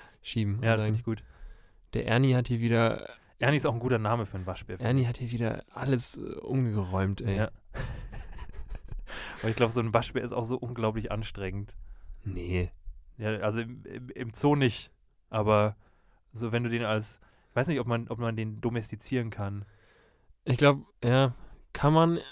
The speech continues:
Speaker 1: ich weiß nicht, hab ich, hab ich das schon mal erzählt? Ich glaub schon,
Speaker 2: Was
Speaker 1: dass ich
Speaker 2: denn?
Speaker 1: mich, dass ich mir da schon mal sehr, sehr intensiv
Speaker 2: Ja, stimmt, das hast du erzählt.
Speaker 1: drüber, äh, mich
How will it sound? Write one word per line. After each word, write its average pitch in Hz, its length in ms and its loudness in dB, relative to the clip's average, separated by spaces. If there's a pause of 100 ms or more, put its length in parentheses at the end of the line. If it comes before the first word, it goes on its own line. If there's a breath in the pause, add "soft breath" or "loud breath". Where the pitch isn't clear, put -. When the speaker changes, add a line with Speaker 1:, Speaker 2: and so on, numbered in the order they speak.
(100)
Speaker 1:
ich 131 140 -2
weiß 151 120 8
nicht, 147 100 6
hab 135 80 2
ich, 135 140 -2
hab 135 80 2
ich 143 80 2
das 135 100 0
schon 139 120 2
mal 131 60 6
erzählt? 147 320 2
Ich 139 60 -4
glaub 127 160 0
schon, 117 320 2 (300)
Speaker 2:
Was 117 160 -2
Speaker 1:
dass 123 80 2
ich 117 60 0
Speaker 2:
denn? 131 80 2
Speaker 1:
mich, 131 260 2
dass 127 160 0
ich 123 140 0
mir 131 180 4
da 123 300 6 (520 soft breath)
schon - 180 0
mal 127 120 6
sehr, 135 320 8
sehr 131 400 6
intensiv 139 380 4
Speaker 2:
Ja, 120 140 10
stimmt, 131 240 4
das 113 80 -4
hast 110 140 -2
du - 40 -4
erzählt. 139 180 4
Speaker 1:
drüber, 127 420 6 (640)
äh, 117 480 2
mich 113 440 -4